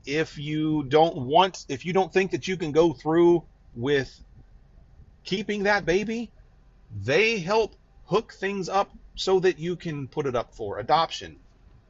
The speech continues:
And yes, I know, "Oh, adoption's not the only answer." No, adoption's not the only answer. But you know what?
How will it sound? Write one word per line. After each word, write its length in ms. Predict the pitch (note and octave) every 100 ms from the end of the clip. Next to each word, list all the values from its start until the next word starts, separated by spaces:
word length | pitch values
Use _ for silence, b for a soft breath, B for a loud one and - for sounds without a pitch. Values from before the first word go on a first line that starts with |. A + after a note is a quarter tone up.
| _ - -
And 220 | C#3+ D3+
yes, 380 | E3+ F3+ C#3 -
I 120 | C#3
know, 240 | C3+ A#2+ G2
"Oh, 280 | D#3+ D3+ A#2+
adoption's 500 | C3 C#3+ - C#3+ C3
not 180 | C3
the 80 | C3
only 200 | C3 B2
answer." 180 | A#2+ G#2
No, 180 | A2 G#2+
adoption's 360 | B2+ B2 A2+
not 180 | A2+ A2
the 100 | G2+
only 200 | F2 E2+
answer. 180 | E2+ -
But 160 | G#2+ D#3
you 40 |
know 80 | D#3+
what? 200 | D3